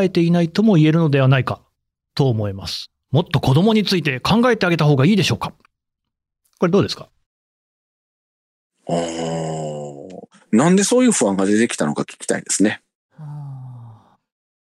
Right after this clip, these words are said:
Speaker 3: ー。
Speaker 1: まあ確かにね、ちょっとここではあんまり詳しいことは書いてないんですけど、まあちょっとちなみにもう少し読みます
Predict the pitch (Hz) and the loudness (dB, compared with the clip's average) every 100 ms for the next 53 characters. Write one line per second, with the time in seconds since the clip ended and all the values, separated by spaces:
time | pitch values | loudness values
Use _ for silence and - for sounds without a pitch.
0 | _ _ _ 113 110 104 123 117 - 98 | _ _ _ 2 2 2 2 0 -2 -2
1 | 123 117 214 208 156 147 156 196 214 180 | 0 0 0 -2 -2 -2 2 2 2 2
2 | 127 131 165 160 - 180 175 220 190 156 | 2 2 2 0 0 0 2 0 0 0
3 | 135 123 - 139 131 127 120 107 127 127 | 2 0 0 -2 2 4 4 2 0 0
4 | 139 180 139 247 127 - 151 151 147 160 | 2 2 0 -2 -2 0 2 4 4 2
5 | 160 151 - 117 110 117 113 - | 2 -2 0 -2 0 -2 -2 -6